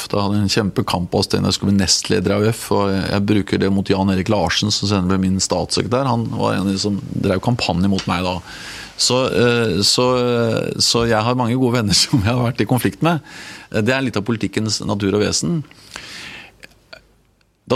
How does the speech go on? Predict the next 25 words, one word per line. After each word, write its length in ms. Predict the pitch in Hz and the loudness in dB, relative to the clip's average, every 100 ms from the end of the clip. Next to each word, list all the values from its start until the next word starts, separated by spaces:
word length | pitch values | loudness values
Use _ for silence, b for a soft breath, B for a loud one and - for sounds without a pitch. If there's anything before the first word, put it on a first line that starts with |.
| 131 | -2
Thorvald 320 | - 123 139 | 0 2 2
døde, 160 | 120 123 | 2 0
så 80 | 131 | 0
holdt 300 | 131 120 101 | 0 0 0
jeg 80 | 120 | -2
en 60 | 127 | 0
tale 380 | 147 117 92 120 123 | 0 0 0 0 0
hvor 100 | 110 | 0
jeg, 280 | 113 113 - - | 0 -2 -4 -6
eh, 300 | - - - 110 | -8 -6 -8 -8
fortalte 460 | - 104 101 143 139 | -4 -2 0 0 0
at 80 | - | 0
jeg 380 | 113 104 104 104 95 | 0 0 0 0 0
ble 140 | 98 | 0
jo 80 | 104 | 0
ofte 300 | 104 - 92 - | -2 -2 -4 -2
anklaget 400 | 82 85 92 90 | -2 -2 -2 -2
for 80 | - | -2
å 60 | 92 | -2
være 160 | 87 | -2
konfliktsky. 480 | - 87 87 - 95 92 87 98 | -4 -2 -2 0 0 0 -2 -4
Og, 240 | - 107 - 104 | -4 -4 -2 0
og 460 | 104 107 107 104 | 0 0 -2 -2
det 80 | 107 | 0
var 280 | 104 98 | 2 2